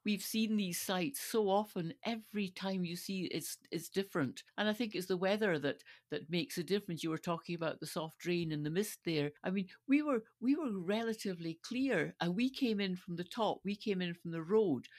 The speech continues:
and walked down to the, to the castle.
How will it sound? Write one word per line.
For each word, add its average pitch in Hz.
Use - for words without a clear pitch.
and 156
walked 175
down 208
to 208
the, 156
to 160
the 151
castle. 139